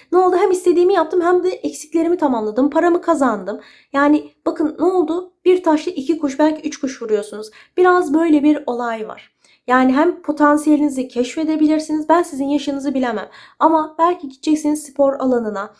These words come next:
Hem kimseyle konuşmuyordum hem de spor yapmıyordum ama sağlığım için yapmam lazım. Gidersiniz bir güzel sporunuzu yaparsınız. Belediyenin bir yeri vardır. Hani maddi açıdan olsun diye demiyorum.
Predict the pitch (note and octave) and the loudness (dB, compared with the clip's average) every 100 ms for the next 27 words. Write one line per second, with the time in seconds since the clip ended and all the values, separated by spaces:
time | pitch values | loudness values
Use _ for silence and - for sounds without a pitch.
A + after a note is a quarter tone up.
0 | _ D4 D#4+ E4 F4+ D#4+ D#4+ D#4+ C#4+ D#4 | _ 0 0 0 -2 0 0 0 -2 -2
1 | - C4 B3 C#4 D#4 D#4 - D#4 D#4 D#4 | -2 -2 -2 0 0 0 -2 2 2 2
2 | D4 C4+ D4+ C4 - C4+ D4+ D#4+ D4+ C4+ | -2 -2 0 -2 -4 0 2 2 -2 -2
3 | C4 C4 C4+ B3 A3+ A#3+ B3 B3 C4 - | -2 -2 -4 -6 -6 -6 -6 -6 -10 -12
4 | - _ - F#4+ F4+ D#4+ E4+ - F4+ E4 | -20 _ 0 2 2 -2 -6 -2 0 2
5 | D#4 D4+ - D#4+ D#4 D4+ D4+ D4+ E4 D#4 | 4 2 0 -6 -4 -2 -2 0 -4 -4
6 | B3+ B3+ - D4+ - C#4+ C#4 C4 C#4 D#4 | -10 -12 0 2 4 2 0 0 2 2
7 | D#4+ C4+ A3+ - - B3 A#3+ B3 A#3+ B3+ | 2 -2 -4 -8 -10 -8 -6 -6 -4 -4
8 | A#3+ B3+ A#3+ - A#3 A3+ B3 B3 B3+ C4+ | -4 -4 -6 -6 -8 -8 -4 -2 0 0
9 | B3 G#3 C#4+ | 0 -2 -6